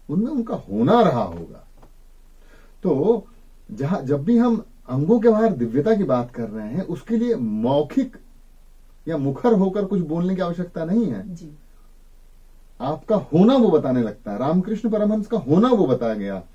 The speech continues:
Speaker 1: विवेकानंद का होना वो बताया गया, वो उनकी तैयारी रही। इसलिए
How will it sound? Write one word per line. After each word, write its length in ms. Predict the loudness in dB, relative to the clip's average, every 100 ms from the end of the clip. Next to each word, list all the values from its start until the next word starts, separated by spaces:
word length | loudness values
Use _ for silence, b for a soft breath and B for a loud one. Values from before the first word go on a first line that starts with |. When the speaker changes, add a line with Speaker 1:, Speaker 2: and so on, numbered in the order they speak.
| b b b
Speaker 1:
विवेकानंद 600 | -2 2 2 2 0 0
का 120 | 0 -2
होना 400 | 0 4 6 6
वो 180 | 4
बताया 300 | 2 -2 -4
गया, 300 | -4 -6 -8 b b -4
वो 100 | 0
उनकी 280 | 2 2 -4
तैयारी 580 | -4 -2 0 2 2
रही। 260 | 2 0 -8 b b b
इसलिए 460 | -12 -8 -6 -6